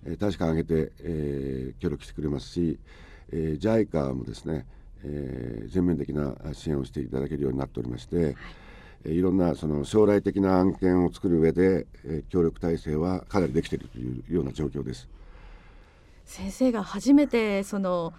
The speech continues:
Speaker 2: スラベシに渡られた二十六年前はこんなことになるとは <laughs> 思ってらっしゃらなかったんじゃないですか？
Speaker 1: 思ってなかったですね。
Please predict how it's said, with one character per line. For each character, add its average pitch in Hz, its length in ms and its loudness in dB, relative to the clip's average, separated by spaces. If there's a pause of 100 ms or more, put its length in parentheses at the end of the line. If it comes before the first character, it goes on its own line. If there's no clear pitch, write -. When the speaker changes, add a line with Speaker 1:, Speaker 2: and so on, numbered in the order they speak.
(100)
Speaker 2:
ス - 180 -4
ラ 214 80 0
ベ 214 100 0
シ 202 160 -8
に 170 280 -2
渡 202 220 -4
ら 196 100 0
れ 190 100 0
た 185 160 -2
二 220 160 6
十 196 320 2
六 254 220 4
年 277 320 4 (480)
前 277 280 4
は 190 220 0 (220)
こ 285 160 4
ん 349 40 4
な 370 120 2
こ 359 120 -4
と 392 200 6
に 302 140 10
な 330 80 8
る 392 160 8
と - 200 2
は 254 160 6 (280)
<laughs> - 260 -6
思 262 220 2
っ - 40 -12
て 277 120 -2
ら 247 80 2
っ 285 40 0
し - 140 -2
ゃ - 20 4
ら 381 80 4
な 302 100 4
か 285 80 -2
っ 269 40 -4
た 254 140 0
ん 190 60 0
じ 208 60 -4
ゃ - 20 -2
な 190 120 -2
い 185 40 -4
で 185 100 -4
す - 120 -14
か？ 190 160 -8 (500)
Speaker 1:
思 131 140 4
っ 131 40 2
て 131 100 2
な 127 80 2
か 147 100 4
っ - 20 6
た - 140 8
で 127 80 0
す 104 600 4
ね。 76 240 -12